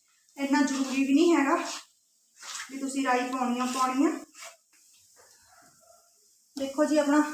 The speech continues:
ਤਵਾ ਹੈ ਜਿਹੜਾ ਉਹ ਗਰਮ ਹੋ ਗਿਆ। ਅੱਪਾ ਮੇਕਰ ਪਾਣੀ ਸੀਗਾ ਇਹਦੇ ਵਿੱਚ, ਪਾਣੀ ਐਨ ਸੋਖਤਾ ਹੋ ਗਿਆ।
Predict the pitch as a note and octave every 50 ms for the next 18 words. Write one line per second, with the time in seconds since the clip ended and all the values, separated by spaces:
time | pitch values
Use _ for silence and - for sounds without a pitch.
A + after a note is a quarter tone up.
0 | - - - C4 B3 C4+ C4+ C4+ C4+ C#4 C#4 C4+ D4+ D4 B3+ C#4+ C4+ C4 C4 C4
1 | C4 B3+ A#3 A#3 A#3 C4+ D4+ - - - - - - - _ _ _ - - -
2 | - C4+ C4+ C#4 D4 C#4+ C#4 C#4+ E4 E4 E4 - - - _ _ _ _ _ _
3 | _ _ _ _ _ _ _ _ _ _ _ _ _ _ _ _ _ _ _ _
4 | _ _ - B3+ B3+ B3 B3 C4 B3+ B3+ C4 B3 C4+ C#4 C#4 D4 D4 D4+ C#4+ -
5 | - - - - - B3+ - - - - - - - - - - - - - -
6 | - - _ _ C4 A#3 A#3+ B3 B3 B3+ B3+ B3+ C#4 C#4 - C#4 B3+ B3 B3+ -
7 | - B3 B3 A#3+ A#3 A3+ A3 B3+ D4+